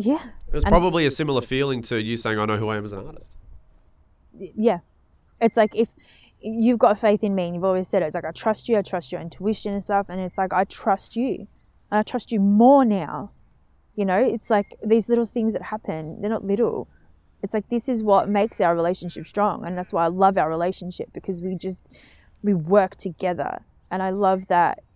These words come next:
Speaker 1: we, we just commit to each other. We've just committed to each other since day one. And we've,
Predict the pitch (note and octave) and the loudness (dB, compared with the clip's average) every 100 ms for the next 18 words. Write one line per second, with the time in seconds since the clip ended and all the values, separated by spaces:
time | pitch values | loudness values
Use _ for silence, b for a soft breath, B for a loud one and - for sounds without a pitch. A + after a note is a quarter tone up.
0 | - G3+ G3 F#3 F3 D#3 - - _ _ | -16 -6 -2 -2 -4 -8 -12 -16 _ _
1 | _ _ _ _ _ _ _ - G3+ F#3+ | _ _ _ _ _ _ _ -6 -4 -2
2 | F#3+ - G3+ F#3 - B3 G3 C#3+ F#3+ F#3 | -6 -6 -6 -6 -4 -6 -6 -4 -4 -2
3 | - - - F#3 F3+ - E3+ - C#3+ - | -6 -6 -4 -2 -2 -4 -6 -6 -12 -12
4 | - F3 - D#3 D3 - - b b b | -14 -12 -8 -8 -10 -12 -18 b b b
5 | b _ _ _ G3 F#3+ | b _ _ _ -2 -2